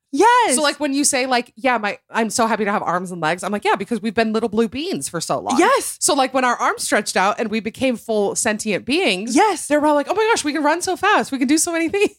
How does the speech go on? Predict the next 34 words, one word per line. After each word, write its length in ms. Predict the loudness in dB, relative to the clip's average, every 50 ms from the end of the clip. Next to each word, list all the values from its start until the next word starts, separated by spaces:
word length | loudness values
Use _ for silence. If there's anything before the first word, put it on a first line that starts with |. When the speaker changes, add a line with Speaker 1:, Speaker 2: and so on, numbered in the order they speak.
| 0 2
Speaker 1:
Oh, 160 | 4 4 4
is 140 | 2 2 2
there 180 | 2 2 2
Speaker 2:
<laughs> 0 |
Speaker 1:
anything 520 | 2 2 2 0 0 0 -2 -2 -2 0 0
better 300 | 2 2 2 4 2 2
than 240 | 2 2 0 0
just, 240 | 2 0 -2 0 0
like, 160 | -2 -2 0
looking 300 | 0 -2 0 0 2 2
in 100 | 2 2
the 80 | 2 2
mirror 260 | 2 2 2 2 2 2
and, 80 | 2 0
like, 100 | -2 -2 -2 0
realizing 400 | 2 2 4 2 2 0 -2 -6
how 180 | -4 -4 -4 -4
beautiful 480 | -4 -4 -4 -2 -2 -2 -2 -2 0
you 140 | 2 4 4
are? 280 | 4 4 2 0 -4 _ -6
And 100 | -4 0
you're 120 | 0 0 0
like, 200 | -2 -6 -8 -4
"You 240 | -4 -2 -4 -4 -8 -12
are 200 | -12 -12 -12 -12
such 520 | -14 -18 -16 -10 -10 -10 -8 -8 -12 -14 -14 _ _ _ _ _ _ -2
a 80 | 0 0
work 240 | 2 2 0 0
of 140 | 0 -4 -2 -2
art." 240 | -2 -2 -2 -4 _ -4
Speaker 2:
Well, 200 | 0 0 2 2
and, 260 | 2 2 2 2 2 2
like, 240 | 2 2 0 -2 _ -4
I, 460 | -2 0 0 2 2 2 0 0 -4